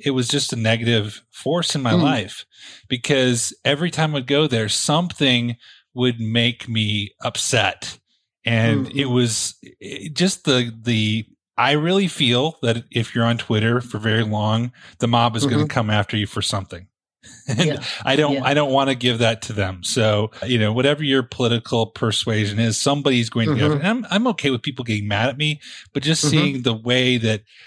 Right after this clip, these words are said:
Speaker 1: the, the mob can get stirred up and go after someone for something
Speaker 2: Yeah.
Speaker 1: they said ten years ago. And so it's just, it's been a, it's been a positive, positive thing for me. It's one of those things that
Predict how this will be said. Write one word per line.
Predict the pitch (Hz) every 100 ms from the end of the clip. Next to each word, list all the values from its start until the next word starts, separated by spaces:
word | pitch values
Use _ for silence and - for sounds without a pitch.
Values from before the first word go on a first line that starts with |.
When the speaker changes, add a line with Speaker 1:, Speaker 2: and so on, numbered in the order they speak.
| _ _
Speaker 1:
the, | 113 107 110 -
the | 117
mob | 110 110 123 147 127 110 104 -
can | 117 101
get | 104 107
stirred | - - 110 107
up | 110 123 107
and | 98
go | 101 104
after | 110 127 -
someone | 104 - 104 101 95 92
for | - 104
something | 92 123 113 110 107
Speaker 2:
Yeah. | 123
Speaker 1:
they | 120
said | - 110 101
ten | - 107
years | 95 101 107
ago. | 104 95 87 90
And | 98
so | 101 110 95 98 - - - - -
it's | 123
just, | - 165 -
it's | 135
been | - 190
a, | 180 151
it's | 127 -
been | 160
a |
positive, | 147 143 131 127 123 110 - - -
positive | - 117 110 113
thing | 117 110 104
for | - 101
me. | 101 104 127
It's | 110 113
one | 110
of |
those | 107 98
things | - 110 104
that | 104 104